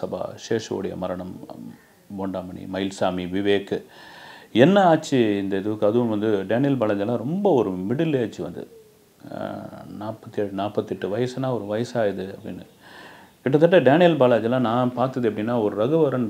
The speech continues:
பிரகாஷ்ராஜ், நாசர் மாதிரியான அந்த இடத்தை நிரப்பக்கூடிய ஒரு நடிகராக அவர் வருவார்னு. வெறும் நடிகராக மட்டுமில்லாமல் அவர் ஒரு சிறந்த இயக்குனராக, அதை தாண்டிய ஒரு கலை இலக்கியம் மீது ஆர்வம் கொண்டவர். ஒரு, அஹ்,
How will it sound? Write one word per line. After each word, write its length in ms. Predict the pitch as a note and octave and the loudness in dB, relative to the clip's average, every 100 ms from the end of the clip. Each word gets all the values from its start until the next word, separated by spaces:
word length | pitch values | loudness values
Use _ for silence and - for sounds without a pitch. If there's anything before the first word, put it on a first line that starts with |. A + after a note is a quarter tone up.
| - | -2
பிரகாஷ்ராஜ், 560 | B2+ C#3+ C#3 A#2 G2+ G2 G2 | 2 2 2 -2 -4 -4 -6
நாசர் 440 | A2 C#3 C#3 C3+ | -2 -2 0 -2
மாதிரியான 400 | A#2 G#2 G2+ G2 | -2 -2 -4 -6
அந்த 200 | F#2+ F#2+ | -6 -4
இடத்தை 680 | G#2 B2+ B2+ - D#3 F3 F3 - - A#2 | -2 -2 -2 -2 2 2 0 -10 -6 -2
நிரப்பக்கூடிய 680 | A#2 B2 A#2 A#2 A2 G2 G2 | 0 -2 -6 -4 -2 -2 -4
ஒரு 220 | F#2+ F#2+ | -6 -6
நடிகராக 680 | G2 A2 G#2+ G2+ A2 C#3 - | -4 -4 -2 -4 -4 -6 -6
அவர் 180 | - G#2 - | -6 -6 -6
வருவார்னு. 420 | G2 F#2+ G2+ - - - - - - - - - - | -10 -10 -12 -14 -18 -20 -20 -20 -20 -20 -20 -20 2
வெறும் 240 | - F#3+ F3+ | 6 8 8
நடிகராக 520 | C3+ D#3+ E3+ D#3 C#3 | 6 8 8 8 6
மட்டுமில்லாமல் 640 | A2+ A2 A2 G2+ G2 G2+ | 4 2 -2 0 -2 -2
அவர் 200 | G2+ G2+ | 0 0
ஒரு 220 | G2 F#2+ - | 0 -2 -4
சிறந்த 380 | C#3 D3 D3 | -2 0 0
இயக்குனராக, 760 | A#2+ G#2+ C3 B2+ B2+ A2 G2 G2 G2 | -2 0 -2 -2 -2 -2 -2 -4 -6
அதை 260 | G2+ G#2 | -8 -8
தாண்டிய 540 | - B2+ C#3 C#3 D#3 - | -4 -2 0 0 -2 -6
ஒரு 520 | - - - - - - | -12 -10 -8 -10 -12 -8
கலை 420 | - B2+ D3 C3+ | -2 -2 -2 -2
இலக்கியம் 460 | A2+ B2 B2 A#2 G#2 | 0 0 -2 -6 -6
மீது 180 | G2 G2+ | -6 -2
ஆர்வம் 300 | G2+ G2+ F#2+ | -2 -2 -4
கொண்டவர். 340 | F#2 F#2 F2 | -4 -2 -4
ஒரு, 500 | - - G#2 F#2+ - - - - - - | -4 -4 -4 -6 -10 -18 -20 -20 -20 -8
அஹ், 220 | - G#2 | -4 -4